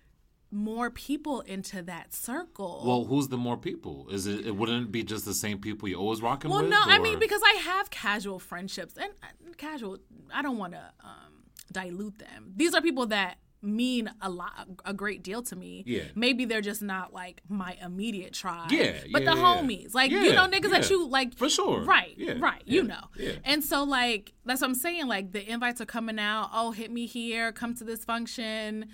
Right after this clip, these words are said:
Speaker 1: All that kind of stuff. And it's like, I've, I think for the first time in my life,
Speaker 2: Mm-hmm.
Speaker 1: like, ever in
Speaker 2: Mm-hmm.
Speaker 1: all thirty-three years that I've been on this planet, my sole focus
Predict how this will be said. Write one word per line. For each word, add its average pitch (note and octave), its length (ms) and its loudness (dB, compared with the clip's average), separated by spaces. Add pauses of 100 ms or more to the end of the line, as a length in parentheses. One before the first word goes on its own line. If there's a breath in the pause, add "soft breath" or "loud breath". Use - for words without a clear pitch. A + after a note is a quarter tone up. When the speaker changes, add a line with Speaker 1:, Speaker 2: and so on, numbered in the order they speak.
(300 loud breath)
Speaker 1:
All F#3+ 140 -2
that D#4 180 -2
kind D4 240 -4
of C4+ 80 -4
stuff. G#3+ 320 -6
And G#3 100 -4
it's G#3+ 180 -6
like, F#3+ 520 -6 (880 loud breath)
I've, B3 320 -2 (160)
I A3+ 220 -6
think A#3 460 -8
for - 180 -10
the G#3 120 -8
first F3 320 -12
time F3+ 460 -8
in F#3 140 -10
my E3+ 140 -14
life, - 480 -16
Speaker 2:
Mm-hmm. D#3+ 160 -6
Speaker 1:
like, F3 160 -8 (260)
ever F#3+ 520 -8
in F3+ 120 -10
Speaker 2:
Mm-hmm. E3+ 160 -10
Speaker 1:
all F#3+ 200 -6
thirty-three F#3 520 -10
years F3 240 -12
that E3+ 80 -12
I've E3 160 -12
been F3 100 -12
on E3+ 160 -16
this E3 160 -14
planet, - 420 -18 (540 loud breath)
my G3 360 0
sole G#3 480 -4
focus - 680 -10